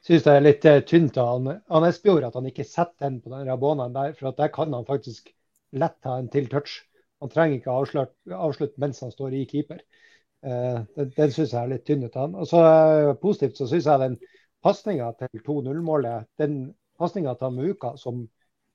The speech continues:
er veldig sånn forløsende for hele ang-, angrepet, det, han slår jo opp han, eh, Albert Grønbæk i, og trer han vel mellom et par-tre spillere, liksom fra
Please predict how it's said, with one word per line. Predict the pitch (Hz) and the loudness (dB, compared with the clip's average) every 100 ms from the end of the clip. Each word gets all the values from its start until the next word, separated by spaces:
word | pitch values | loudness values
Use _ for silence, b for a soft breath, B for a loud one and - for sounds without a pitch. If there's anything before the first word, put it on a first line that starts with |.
| - | -2
er | 147 | 0
veldig | 135 147 | 2 2
sånn | 143 120 | 0 -4
forløsende | 135 139 170 - 120 - 127 | -2 0 0 -2 -12 -16 -10
for | 127 | -6
hele | 135 135 | -4 -4
ang-, | 123 151 170 | -6 -8 -8
angrepet, | 160 165 151 123 | -8 -6 -6 -6
det, | 131 139 - _ _ | -6 -6 -8 _ _
han | 156 | -8
slår | 143 170 160 | -4 2 2
jo | 131 139 | 2 -2
opp | 127 | -4
han, | 117 | -8
eh, | 120 120 127 | -8 -8 -4
Albert | 143 127 - | -4 -4 -6
Grønbæk | 135 139 123 - | -6 -4 -6 -4
i, | 123 110 b b b b _ | -6 -6 b b b b _
og | 139 - | -12 2
trer | 165 160 | 4 4
han | 127 | 2
vel | 135 135 | -2 0
mellom | 151 147 131 | 0 0 -4
et | - | -2
par-tre | 151 147 147 | -2 0 -4
spillere, | 131 143 160 131 120 | -2 0 2 0 -4
liksom | 107 139 113 | -8 -10 -2
fra | 143 135 | 0 0